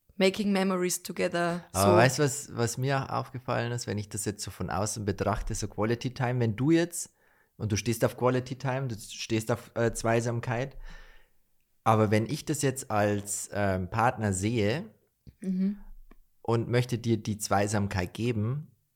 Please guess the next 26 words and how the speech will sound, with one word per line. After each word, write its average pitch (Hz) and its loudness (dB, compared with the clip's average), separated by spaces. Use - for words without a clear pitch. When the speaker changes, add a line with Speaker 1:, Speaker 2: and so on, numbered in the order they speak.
Speaker 2:
und 104 0
sitzt - -4
dann 104 2
als, 98 -4
als 90 -4
Partner 104 2
da 98 4
und 104 -2
quatsch 101 0
nur 107 2
dich 101 -4
voll, 85 0
so, 90 -4
weißt 120 6
du, 135 -2
was 117 -2
ich 120 -4
meine, 107 0
und 107 -2
denk, 110 0
das 120 -2
ist 117 -6
jetzt - -8
die 117 -6
Quality 107 2
Time, 90 -4